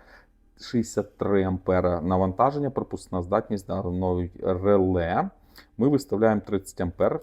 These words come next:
точнісінько так само, беремо, коригуємо, плюс-мінус, е, виставляємо тридцять, виставляю тридцять заради того, що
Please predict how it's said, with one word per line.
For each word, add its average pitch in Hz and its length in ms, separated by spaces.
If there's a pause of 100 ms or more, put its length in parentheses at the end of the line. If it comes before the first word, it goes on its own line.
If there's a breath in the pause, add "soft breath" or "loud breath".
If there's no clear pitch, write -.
(140)
точнісінько 117 800
так 87 200
само, 147 380
беремо, 92 380
коригуємо, 131 500 (100)
плюс-мінус, 156 720 (400 soft breath)
е, 110 80 (440)
виставляємо 98 680
тридцять, - 300
виставляю 117 460
тридцять 120 360
заради 107 320
того, 127 280
що 92 360